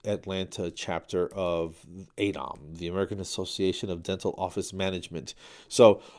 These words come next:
um, if you're in the area, come on through. It's a C E course called, uh, Exceptional Patient Care is No Joke.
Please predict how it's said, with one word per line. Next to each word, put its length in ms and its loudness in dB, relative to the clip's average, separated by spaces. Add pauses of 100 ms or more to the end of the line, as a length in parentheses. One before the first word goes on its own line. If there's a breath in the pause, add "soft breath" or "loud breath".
um, 240 8
if 100 -10
you're 80 2
in 60 0
the 120 2
area, 360 2 (640)
come 220 -2
on 160 4
through. 340 8
It's 160 0
a 60 0
C 380 -4
E 40 -8
course 480 -2
called, 400 -4
uh, 300 -2
Exceptional 460 -6
Patient 360 -8
Care 320 -2
is 220 -8
No 180 -6
Joke. 460 -2